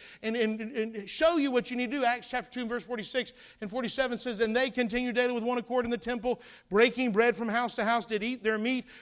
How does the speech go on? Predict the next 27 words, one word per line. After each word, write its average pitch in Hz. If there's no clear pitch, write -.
with 208
gladness 226
and 208
singleness 240
of 202
heart, 226
praising 247
God 233
and 208
having 214
favor 262
with 208
all 240
the 233
people. 247
And 214
the 208
Lord 226
added 240
to 247
the 214
church 214
daily 233
such -
to 214
be 214
saved." 254